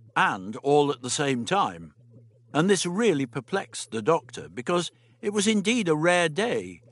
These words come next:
when something wasn't going wrong in his old warhorse tardis. He could hardly remember the last time they'd combined to give such consistent readings.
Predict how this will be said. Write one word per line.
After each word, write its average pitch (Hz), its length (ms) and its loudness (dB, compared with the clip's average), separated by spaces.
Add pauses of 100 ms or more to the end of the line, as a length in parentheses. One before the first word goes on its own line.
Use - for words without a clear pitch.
when 139 200 0
something 156 520 -2
wasn't 175 340 0
going 143 320 2
wrong 139 440 2
in 135 180 0
his 147 180 0
old 135 300 2
warhorse 113 640 -2
tardis. - 720 -10 (880)
He 131 120 -2
could 139 100 2
hardly 143 340 4
remember 135 360 0
the 101 100 -8
last 120 420 2
time 139 280 -2
they'd 107 200 -6
combined 117 540 2
to 120 80 -6
give 117 180 -2
such - 340 -4
consistent 143 600 -4
readings. 147 640 -4